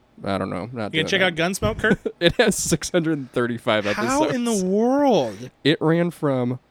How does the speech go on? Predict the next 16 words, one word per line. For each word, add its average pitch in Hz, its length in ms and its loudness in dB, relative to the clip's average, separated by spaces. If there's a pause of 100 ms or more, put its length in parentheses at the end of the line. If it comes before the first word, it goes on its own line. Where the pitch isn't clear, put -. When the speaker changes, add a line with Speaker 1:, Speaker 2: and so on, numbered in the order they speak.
Speaker 1:
let 110 80 -8
me 104 40 -6
check - 220 -4
this - 160 -8
again, 98 300 -6
nineteen 165 400 -4
fifty-five 127 880 -2
to - 80 -8
nineteen 113 480 -6
seventy-five. 107 640 -6
Speaker 2:
Holy 294 340 2
Speaker 1:
Twenty 254 360 0
Speaker 2:
crap. 220 680 -8
Speaker 1:
years 117 420 -2
without 123 300 -2
stopping. 120 420 -6